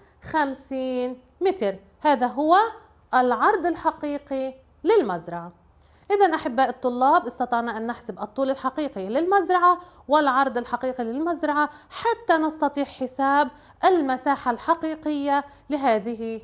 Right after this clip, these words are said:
المزرعة، وبالتالي الطول الحقيقي للمزرعة يساوي خمسة وتسعين متر، والعرض الحقيقي للمزرعة يساوي خمسين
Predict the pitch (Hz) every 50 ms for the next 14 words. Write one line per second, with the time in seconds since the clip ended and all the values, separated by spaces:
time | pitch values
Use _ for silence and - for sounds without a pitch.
0 | - - _ - 381 392 302 214 185 185 180 185 185 180 180 190 185 - - _
1 | _ _ _ _ _ _ _ _ - 330 415 415 392 392 - - 370 311 302 294
2 | 294 339 415 466 466 - - - _ _ _ _ _ _ _ _ _ _ _ _
3 | _ _ _ _ _ _ _ _ _ - - - - - 254 269 285 - 320 311
4 | 285 285 - - 262 - 302 294 294 285 262 254 247 254 285 277 214 226 220 214
5 | 214 220 220 - 226 208 196 202 - - 294 330 320 311 302 262 254 - 226 -
6 | - 247 254 240 226 214 214 247 359 370 - 403 415 427 415 403 - - - _
7 | _ _ _ - 226 254 247 247 233 240 330 427 381 359 381 359 - - 339 320
8 | 330 349 302 - - 233 226 262 359 392 381 392 403 320 294 339 339 330 330 330
9 | 330 330 - - - _ - 269 294 294 - 294 269 254 240 247 240 - - 247
10 | 226 220 214 - - 240 240 240 240 247 247 254